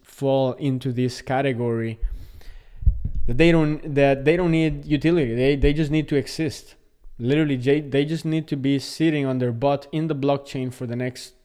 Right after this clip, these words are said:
ten, twenty years, do nothing, and they will be more valuable than most N F Ts, and most people in the world won't be able to buy them. They will be so freaking expensive, only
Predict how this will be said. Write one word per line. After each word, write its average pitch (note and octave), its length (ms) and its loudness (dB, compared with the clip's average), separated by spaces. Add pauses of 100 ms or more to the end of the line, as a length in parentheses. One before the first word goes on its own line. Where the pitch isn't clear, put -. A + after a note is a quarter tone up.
(320)
ten, C#3+ 280 -2
twenty D3 260 -4
years, C#3+ 440 -2
do C#3 220 -2
nothing, B2+ 500 -2
and A#2+ 140 -6
they C3 120 0
will C#3 140 -2
be B2+ 140 -4
more C3 340 -2
valuable B2+ 600 0 (320)
than A#2+ 120 -6
most C#3 440 -2
N D3 100 -4
F C3+ 160 -8
Ts, A2 380 -6 (260)
and A#2+ 120 -6
most C3 380 -2
people C#3+ 220 -2
in C#3 80 -2
the B2 100 -2
world A#2+ 340 -2
won't C3+ 280 -4
be C3+ 100 0
able B2+ 220 -2
to B2 80 -8
buy A#2 260 -4
them. A#2 180 -6
They A#2+ 120 -4
will C#3 140 0
be C3 100 -4
so D3 480 -2
freaking D#3+ 440 -6
expensive, C#3+ 680 -6
only C3 440 -2